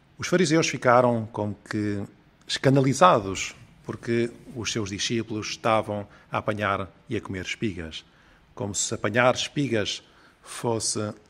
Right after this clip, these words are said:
trabalho, mas era aquilo que estava previsto na sua lei, nas interpretações farisaicas da lei de Moisés.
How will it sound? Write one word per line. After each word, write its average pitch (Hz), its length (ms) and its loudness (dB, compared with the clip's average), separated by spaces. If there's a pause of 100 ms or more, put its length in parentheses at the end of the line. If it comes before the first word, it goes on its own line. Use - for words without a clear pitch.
trabalho, 123 540 6 (260)
mas 98 140 -8
era 95 120 0
aquilo 95 200 -6
que - 80 -8
estava 95 240 -2
previsto 123 580 -4 (720)
na 110 280 -2
sua 104 320 -4 (120)
lei, 151 240 2 (380)
nas 98 180 -4
interpretações 107 680 -4
farisaicas 113 720 0
da 92 80 -4
lei 95 260 -4
de 95 80 -10
Moisés. 101 540 -6